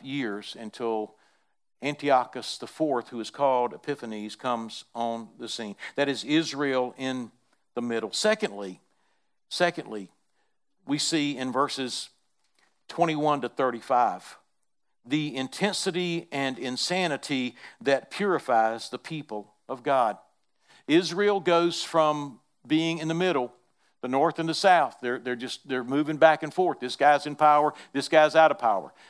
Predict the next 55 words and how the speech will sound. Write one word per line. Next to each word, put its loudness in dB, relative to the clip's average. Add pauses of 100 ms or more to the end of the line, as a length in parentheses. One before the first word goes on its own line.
(140)
This -2
guy's 6
in -4
power, 6
this -4
guy's 6
out 8
of 2
power. 2
Israel's -4
in 0
the -2
middle. 2
They're -8
passing -2
through 0 (240)
the 4
Holy 2
Land. -4
Sometimes -4
they -2
take -2
over 0
the 2
Holy 2
Land. -6
Sometimes 0
they -4
take -2
over 0
God's 4
people. -6 (300)
But 0
now 6
we're 2
moving 0
to -8
where 0
Israel -2
is -6
in -6
the -8
crosshairs. 0 (720)
And -2
they're 4
gonna 2
be 0
in 2
the -2
crosshairs 4
of -2
this -4
guy 8
as 0
they, 2